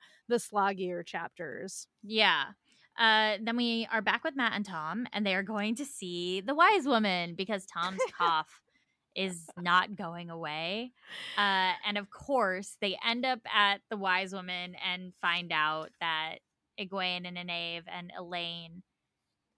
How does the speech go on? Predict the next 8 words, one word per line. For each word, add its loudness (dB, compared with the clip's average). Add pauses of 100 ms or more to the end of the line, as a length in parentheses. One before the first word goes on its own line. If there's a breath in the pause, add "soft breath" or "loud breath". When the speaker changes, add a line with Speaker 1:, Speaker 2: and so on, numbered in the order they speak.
(260)
Speaker 2:
happened 4
to -14
be -8
there -4 (220)
three 2
hours 2
earlier. -10 (640)
Speaker 1:
Mm-hmm. 0